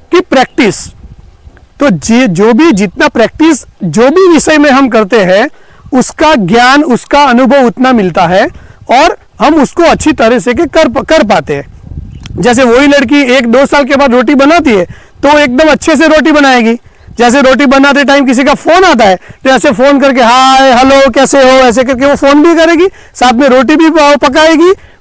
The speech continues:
उसको तवी पर भी रखेगी और उसको अच्छे से cook करेगी। और तीन चार साल बाद क्या होगा, वो रोटी भी पकाती है, यहाँ पे सब्जी भी रखी है, यहाँ चावल भी है, यहाँ पे दाल भी है।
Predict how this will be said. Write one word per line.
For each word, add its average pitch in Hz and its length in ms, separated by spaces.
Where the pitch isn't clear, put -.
उसको 277 460
तवी 240 280
पर 302 180
भी 320 120
रखेगी 311 440
और 269 220
उसको 254 240
अच्छे 269 380
से 302 120
cook 330 300
करेगी। 185 280
और 294 300
तीन 269 200
चार 311 200
साल 311 160
बाद 311 180
क्या 320 200
होगा, 311 200
वो 302 140
रोटी 240 280
भी 294 100
पकाती 285 420
है, 285 200
यहाँ 220 200
पे 240 180
सब्जी 214 320
भी 302 120
रखी 277 220
है, 254 260
यहाँ 190 180
चावल 214 380
भी 320 120
है, 269 220
यहाँ 233 220
पे 302 100
दाल 320 280
भी 240 180
है। 156 80